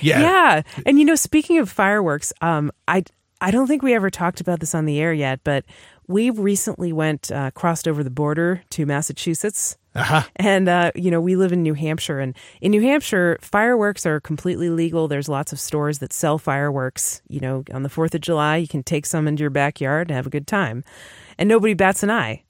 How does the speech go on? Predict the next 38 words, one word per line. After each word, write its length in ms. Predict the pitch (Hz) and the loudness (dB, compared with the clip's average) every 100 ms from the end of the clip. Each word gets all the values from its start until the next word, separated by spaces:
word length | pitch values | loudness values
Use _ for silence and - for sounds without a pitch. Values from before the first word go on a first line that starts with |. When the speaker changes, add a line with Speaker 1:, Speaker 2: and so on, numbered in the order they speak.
| _ _ _ - | _ _ _ -4
Speaker 1:
Yep. 180 | 139 185 - _ - | 0 0 -4 _ 2
Speaker 2:
In 140 | 233 | 4
Massachusetts, 800 | 233 254 214 - 339 440 370 - | 4 2 -2 0 2 2 0 -6
however, 680 | 170 147 139 127 135 127 190 _ _ _ _ _ - | -2 2 2 0 -2 -4 -6 _ _ _ _ _ -8
there 340 | 175 226 254 | 2 4 6
is, 400 | 240 226 208 - - | 4 4 0 -4 -2
uh, 360 | 185 175 170 165 | 0 4 4 2
they 180 | 170 196 | 2 4
are 100 | 180 | 4
illegal. 800 | - 311 294 254 170 147 143 196 _ _ | 4 4 4 2 2 0 0 -4 _ _
All 160 | 196 254 | 4 6
Speaker 1:
<laughs> 20 | |
Speaker 2:
fireworks 600 | - 285 269 247 233 208 220 | 6 4 6 4 2 0 0
are 80 | |
illegal, 640 | 202 170 156 143 143 175 - - - - | 2 2 0 2 0 0 -4 -16 -20 -8
except 380 | - 196 294 269 | -4 0 2 4
maybe 240 | 220 220 226 | 4 2 2
those 200 | 185 - | 0 0
handheld 540 | 185 185 175 190 170 | 0 2 2 0 0
sparklers. 640 | - - 160 - 214 220 - - | -2 0 0 0 -2 -2 -4 -2
I 120 | 208 | 0
don't 120 | 220 | 2
even 180 | 196 170 | 2 2
know 240 | 160 147 | 0 0
if 140 | 131 156 | -4 -4
they 140 | 139 | -4
sell 280 | 139 165 147 | -4 -2 -2
those 260 | 127 131 151 | -2 -2 -2
in 80 | 165 | -4
stores 380 | - 160 160 | -4 -2 -2
there. 300 | 160 165 180 - _ _ _ - _ | -2 -2 -2 -6 _ _ _ -20 _
But 200 | 175 - | 0 2
Speaker 1:
Right. 320 | - 196 127 | 4 6 6
Speaker 2:
I've, 20 | 120 | 4
I've 160 | 196 | 4
definitely 360 | 185 220 247 220 | 4 2 2 0
held 240 | 214 214 | 2 2
them 200 | 185 180 | 2 0